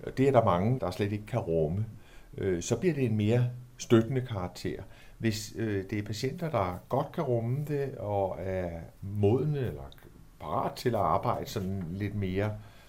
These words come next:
med sig selv, så taler vi om egentlig psykoterapi hos psykologerne.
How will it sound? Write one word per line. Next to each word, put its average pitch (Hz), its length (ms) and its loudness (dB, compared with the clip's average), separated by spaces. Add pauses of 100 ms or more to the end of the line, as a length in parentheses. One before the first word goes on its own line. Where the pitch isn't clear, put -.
(400)
med 107 160 2
sig 101 140 -2
selv, - 300 0 (240)
så 160 360 -2
taler 135 260 2
vi 120 120 0
om 107 80 0
egentlig 117 280 -2
psykoterapi 104 800 -4
hos 95 320 -10
psykologerne. 90 680 -10